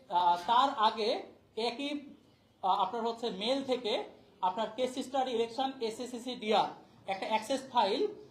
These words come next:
আহ, যেটা, আহ, অনেক সময় নাম চেঞ্জ করে ডেটাবেস বা বিশেষ করে ম্যাক্রোজ বা বিভিন্ন অ্যাক্সেস নেওয়ার চেষ্টা করা হয়। এবং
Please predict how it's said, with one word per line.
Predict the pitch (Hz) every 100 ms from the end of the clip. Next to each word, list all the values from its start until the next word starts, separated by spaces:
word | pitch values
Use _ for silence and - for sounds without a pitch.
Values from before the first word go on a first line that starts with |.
| -
আহ, | 180 185 180 180 214
যেটা, | 214 240
আহ, | 233 202 202 202 202
অনেক | 208 226
সময় | 233
নাম | 208 214
চেঞ্জ | 233 220
করে | 226
ডেটাবেস | 202 196 220 214 190
বা | 190 196
বিশেষ | 208 214 233
করে | 233
ম্যাক্রোজ | 196 208 214 240 226 - -
বা | 196
বিভিন্ন | 214 226 226 226
অ্যাক্সেস | 196 - 254
নেওয়ার | 254 226 226
চেষ্টা | - 202
করা | 190 185
হয়। | 262 381 - - -
এবং | 202 226